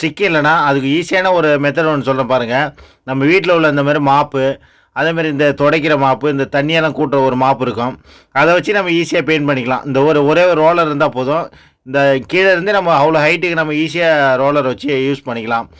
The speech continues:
ஏன்னா நம்ம வந்து ஸ்டிக்குன்னும் போது நிறைய பேர்கிட்ட அந்த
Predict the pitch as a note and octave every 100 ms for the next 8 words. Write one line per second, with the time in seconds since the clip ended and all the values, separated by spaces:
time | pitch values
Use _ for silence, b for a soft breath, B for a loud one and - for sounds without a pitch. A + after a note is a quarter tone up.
0 | B B B B2 D#3 E3+ D#3 D#3 D#3 D#3+
1 | D#3 F3 D3+ G3 F3 E3+ E3 D#3+ D#3+ E3
2 | E3+ D#3+ D3